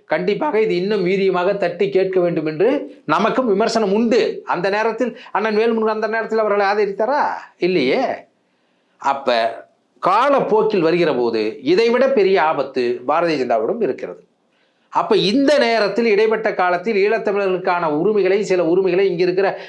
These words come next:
அஹ், நீங்கள் சிறப்பு முகாமில் இருந்து அவர்களை வெளியெடுக்க வேண்டும், அவர்களுக்கான உதவிகள் செய்ய வேண்டும். அப்படிங்கும்போது அரசோடு இருக்கிற போது,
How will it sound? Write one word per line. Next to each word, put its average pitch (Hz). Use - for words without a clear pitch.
அஹ், 160
நீங்கள் 165
சிறப்பு 185
முகாமில் 170
இருந்து 165
அவர்களை 175
வெளியெடுக்க 160
வேண்டும், 151
அவர்களுக்கான 156
உதவிகள் 175
செய்ய 156
வேண்டும். 160
அப்படிங்கும்போது 165
அரசோடு 196
இருக்கிற 156
போது, 160